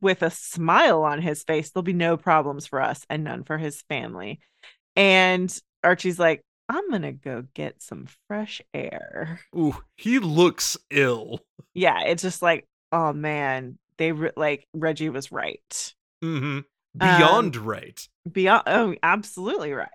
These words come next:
Speaker 2: Because what Archie knows here is, oh shit, they
Speaker 1: Mm-hmm.
Speaker 2: will throw him to, and his family to the wolves.
Speaker 1: So we cut back to the Babylonium, and Reggie shows up. And Veronica's like, "I thought you weren't a fan of the movies."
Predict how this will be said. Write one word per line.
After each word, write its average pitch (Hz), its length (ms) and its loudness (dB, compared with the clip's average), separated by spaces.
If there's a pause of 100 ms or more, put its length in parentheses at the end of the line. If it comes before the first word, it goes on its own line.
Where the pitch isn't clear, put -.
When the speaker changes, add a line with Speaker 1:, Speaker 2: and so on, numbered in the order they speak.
Speaker 2:
Because 147 240 2
what 151 100 6
Archie 190 360 6
knows 135 320 0
here 127 320 0
is, 110 440 -4 (120)
oh 160 220 2
shit, 156 540 -2 (120)
they 131 480 0
Speaker 1:
Mm-hmm. 233 160 -2
Speaker 2:
will 113 600 0 (360)
throw 143 580 2
him 143 280 2
to, 123 300 -4
and 135 220 0
his 123 160 -6
family 135 500 -2
to 127 140 -6
the 104 120 -10
wolves. - 920 -10
Speaker 1:
So - 640 -10
we 214 60 4
cut 233 160 2
back 233 160 8
to - 80 -10
the 220 80 -2
Babylonium, 170 800 0
and 233 180 -2
Reggie 320 280 -2
shows 139 400 -4
up. 120 220 -6 (280)
And 220 180 6
Veronica's 196 400 2
like, 190 200 2 (200)
"I 247 220 -2
thought 196 300 -4
you 165 260 -6
weren't 175 200 -4
a 175 40 -4
fan 180 320 -6
of 185 100 -10
the 202 80 -8
movies." 196 500 -6